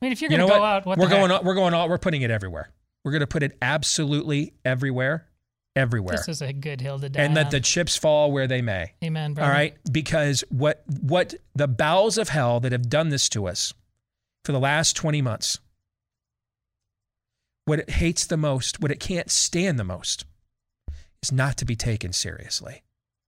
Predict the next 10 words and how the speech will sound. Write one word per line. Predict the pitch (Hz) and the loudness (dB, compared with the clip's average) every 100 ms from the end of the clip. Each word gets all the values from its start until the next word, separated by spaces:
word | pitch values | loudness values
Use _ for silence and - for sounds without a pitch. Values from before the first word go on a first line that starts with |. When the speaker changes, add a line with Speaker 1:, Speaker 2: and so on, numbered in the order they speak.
| _ _ _ _ _ - | _ _ _ _ _ -4
Speaker 2:
It | 190 | -2
lives | 190 160 196 135 | 0 2 2 2
off | 127 120 | 0 0
our | 113 104 | -2 -4
pr-, | - | -4
it | 170 185 185 185 | -4 -2 -2 -2
lives | 165 170 131 | 0 0 0
off | 123 123 | 0 0
our | 110 104 | -2 -2
anger. | 107 107 90 - | -4 -4 -6 -10